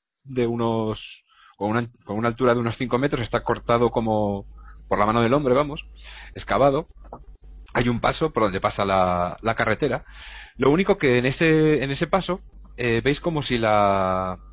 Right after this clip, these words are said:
la, la tormenta aún bullese, ahí, o sea, veis,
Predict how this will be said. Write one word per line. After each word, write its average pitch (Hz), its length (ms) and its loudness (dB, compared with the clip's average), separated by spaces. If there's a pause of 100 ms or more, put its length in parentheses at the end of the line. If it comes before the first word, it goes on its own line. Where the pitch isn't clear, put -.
(560)
la, 92 880 -2 (100)
la 107 140 -2
tormenta 143 400 0
aún 151 460 -2 (360)
bullese, 170 760 -2 (140)
ahí, 120 240 -6
o 117 80 0
sea, 113 240 0
veis, 104 320 -6